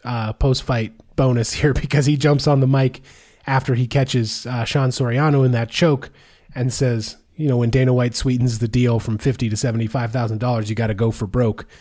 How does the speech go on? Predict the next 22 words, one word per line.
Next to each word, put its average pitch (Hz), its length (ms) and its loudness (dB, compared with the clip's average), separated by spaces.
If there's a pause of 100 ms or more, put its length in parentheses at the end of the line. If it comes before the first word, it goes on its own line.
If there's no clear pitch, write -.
(120)
basically. 110 460 -2
So 98 320 -8 (640)
maybe 127 180 2
played 127 280 0
to 117 80 0
the 107 200 -4
ego 107 400 -2
of 117 240 -2
the, 107 260 -4
uh, 98 180 -6 (380)
of 104 120 -6
the 110 80 -4
U 113 120 0
F 107 60 -4
C 113 140 -4
president 107 540 -4
a 117 40 -6
little 107 180 -4
bit 101 200 -6
there 104 220 -4
and, 98 200 -8
and 104 320 -6